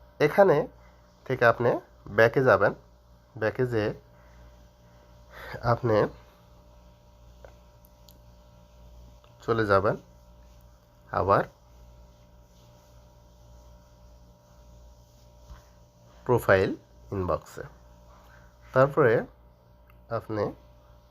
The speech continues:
আবার ক্লিক করবেন, ক্লিক করার পর, পর চলে আসবেন help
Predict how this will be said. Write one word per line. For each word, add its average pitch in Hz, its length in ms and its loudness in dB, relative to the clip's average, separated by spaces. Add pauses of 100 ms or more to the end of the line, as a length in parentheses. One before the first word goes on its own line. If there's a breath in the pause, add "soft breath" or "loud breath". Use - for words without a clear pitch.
(920)
আবার 110 280 2
ক্লিক 117 280 -10
করবেন, 127 360 0 (540)
ক্লিক 101 240 -8
করার 101 220 0
পর, 95 220 -4 (160)
পর 95 120 -2
চলে 110 300 -4
আসবেন 101 340 -2 (840 soft breath)
help 139 300 0